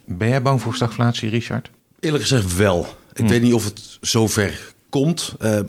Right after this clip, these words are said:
Speaker 2: maar die inflatie, of in ieder geval die hoge prijzen, die gaan, eh, in, in mijn optiek, eh, niet verdwijnen de komende jaren. Zolang, eh, Rusland, eh, eh, als belangrijkste leverancier van heel veel grondstoffen geboycott zal blijven.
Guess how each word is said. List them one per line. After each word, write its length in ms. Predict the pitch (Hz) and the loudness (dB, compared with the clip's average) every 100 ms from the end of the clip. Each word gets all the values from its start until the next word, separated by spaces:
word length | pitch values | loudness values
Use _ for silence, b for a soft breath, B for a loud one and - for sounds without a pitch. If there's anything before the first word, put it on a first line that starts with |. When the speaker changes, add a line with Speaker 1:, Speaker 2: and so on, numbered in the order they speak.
| - | -4
Speaker 2:
maar 240 | 120 110 | 0 2
die 140 | 104 101 | 4 2
inflatie, 520 | 98 127 123 - 104 | 2 2 0 0 -2
of 80 | 87 | 2
in 40 | |
ieder 100 | 117 110 | 2 2
geval 120 | 101 101 | 2 4
die 60 | |
hoge 200 | 120 120 | 2 0
prijzen, 340 | 113 123 117 92 | 0 2 2 0
die 100 | 85 | -2
gaan, 380 | 98 92 90 85 | 0 0 2 0
eh, 240 | 78 71 | -2 -4
in, 260 | 85 76 73 | -6 -6 -4
in 100 | 92 | 0
mijn 200 | 98 101 | 2 0
optiek, 340 | 95 98 - | -2 -4 -4
eh, 120 | 85 | -2
niet 320 | 87 98 123 - | 0 2 2 0
verdwijnen 400 | 90 98 117 110 | -2 0 0 -2
de 60 | |
komende 320 | 107 104 104 | -2 -2 -2
jaren. 540 | 104 110 107 95 107 113 B B B B | 0 2 2 0 -2 -4 B B B B
Zolang, 340 | - 98 90 | -2 0 0
eh, 200 | 92 82 92 | 0 0 0
Rusland, 520 | 104 - 98 92 - | 0 2 0 0 -2
eh, 280 | 85 90 87 | -2 -2 -2
eh, 60 | 78 85 82 | -4 -6 -6
als 180 | 87 - | -8 -4
belangrijkste 540 | 95 92 87 85 - | -2 0 -2 -2 0
leverancier 500 | 92 87 90 - 92 | -2 -2 -4 -2 -4
van 120 | 85 | -2
heel 400 | 87 107 123 113 | 0 4 4 4
veel 220 | 87 104 | 2 0
grondstoffen 600 | 90 104 92 - 98 82 | 0 -2 -2 -2 -6 -6
geboycott 540 | - 82 98 107 127 - | -10 -6 -4 -2 -4 -6
zal 240 | - 107 | -6 -4
blijven. 520 | 101 110 110 107 127 | 0 0 0 -2 -4